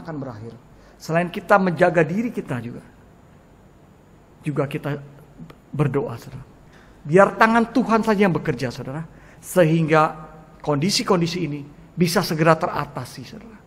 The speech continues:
dan bisa kembali kepada kehidupan normal. Saudara, doa bisa mengubah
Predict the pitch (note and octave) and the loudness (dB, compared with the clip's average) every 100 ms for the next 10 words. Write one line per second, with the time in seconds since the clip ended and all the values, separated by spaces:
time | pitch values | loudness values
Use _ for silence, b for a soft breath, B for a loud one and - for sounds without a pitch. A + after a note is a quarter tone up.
0 | b b b b - B2+ C3 C3+ C3+ D3 | b b b b -6 -2 -2 -2 -2 -2
1 | C#3+ C3 C3 C3 C3 - C#3 B2 A#2 C3+ | -2 0 0 -2 -6 -10 -8 -8 -8 -10
2 | A2+ A#2 - B2 A#2+ B2 - - b b | -10 -12 -16 -16 -14 -16 -18 -20 b b
3 | b b b - - E3 F#3 C#3 B2+ - | b b b -10 2 4 4 2 -4 -14
4 | - - - - F#3 F3+ D3 C3+ - - | -20 -20 -18 2 6 6 2 -4 -8 -18
5 | - - D3 - - C#3 - - - - | -18 -8 -6 -6 -8 -10 -10 -20 -20 -12
6 | C#3 C#3+ C#3 D3 C3 B2 | -4 -2 0 -2 -4 -8